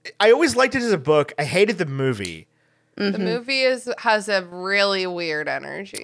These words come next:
Speaker 1: It
Speaker 3: Yeah, weird
Speaker 1: does,
Speaker 3: vibes.
Speaker 1: but I've I've come to really appreciate that energy in the series.
Speaker 3: Hmm.
Speaker 2: Okay.
Speaker 1: Honestly.
Speaker 2: Well, good for you.
Speaker 1: Like, it's, it's, it's like, it's the Guardians of the Galaxy of the Harry Potter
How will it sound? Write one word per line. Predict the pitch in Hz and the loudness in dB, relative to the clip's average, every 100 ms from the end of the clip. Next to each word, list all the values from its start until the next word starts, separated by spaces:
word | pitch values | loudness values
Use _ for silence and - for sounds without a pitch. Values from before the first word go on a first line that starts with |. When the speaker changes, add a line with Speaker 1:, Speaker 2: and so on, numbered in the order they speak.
| 55 | 2
Speaker 1:
It | 208 185 | 2 4
Speaker 3:
Yeah, | 175 165 170 | 2 6 6
weird | 247 | 6
Speaker 1:
does, | 285 | 4
Speaker 3:
vibes. | 151 147 | 0 2
Speaker 1:
but | 185 160 | 4 4
I've | 175 165 147 - _ _ _ 170 | 4 2 -2 -10 _ _ _ 0
I've | 175 | 0
come | - 214 254 | 0 -2 0
to | 233 | -2
really | 196 202 180 | 4 4 4
appreciate | - - 165 - 151 135 | 0 -2 -2 0 -2 -2
that | 131 117 | -2 -2
energy | 123 127 113 117 | -2 -4 -4 -6
in | 104 120 113 | -6 -8 -8
the | 107 | -10
series. | 117 95 78 110 127 - - _ _ | -8 -10 -12 -10 -8 -8 -10 _ _
Speaker 3:
Hmm. | 277 349 240 | -4 -2 -2
Speaker 2:
Okay. | 262 233 220 240 | -6 -14 -12 -8
Speaker 1:
Honestly. | 127 120 123 214 | -6 -6 -6 -6
Speaker 2:
Well, | 247 294 | -6 -8
good | _ | _
for | 294 | -8
you. | 170 131 147 | -6 -6 -2
Speaker 1:
Like, | 165 175 | -2 0
it's, | 190 - - | 0 0 0
it's, | 185 - - | 0 -2 -8
it's | 180 165 226 | -8 -4 -2
like, | 220 - _ _ _ _ _ - | -4 -6 _ _ _ _ _ -6
it's | 190 - | -6 -4
the | - 190 151 | 0 2 2
Guardians | 156 175 226 226 175 | 4 4 4 2 0
of | 170 | -2
the | 143 | 0
Galaxy | 143 135 127 - 117 104 | 2 2 0 -4 -8 -8
of | 95 113 | -10 -10
the | |
Harry | 104 113 110 | -8 -8 -10
Potter | 110 104 | -12 -14